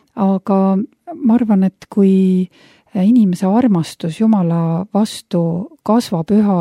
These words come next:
sügavamaks ja tugevamaks, sa hakkad kuidagi teistmoodi vaatama ka Jeesuse kannatustele ja, ja, ja siiski paljudele tänapäeva inimestele ilmselt jääb see ikkagi kättesaamatuks, selle tajumine, mis tähendab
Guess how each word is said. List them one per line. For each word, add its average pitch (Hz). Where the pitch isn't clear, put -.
sügavamaks 165
ja -
tugevamaks, 170
sa 190
hakkad -
kuidagi 247
teistmoodi 196
vaatama 175
ka 175
Jeesuse 185
kannatustele 165
ja, 160
ja, 175
ja 208
siiski 185
paljudele 220
tänapäeva 190
inimestele 180
ilmselt 196
jääb 196
see 175
ikkagi 175
kättesaamatuks, 175
selle 170
tajumine, 156
mis -
tähendab 165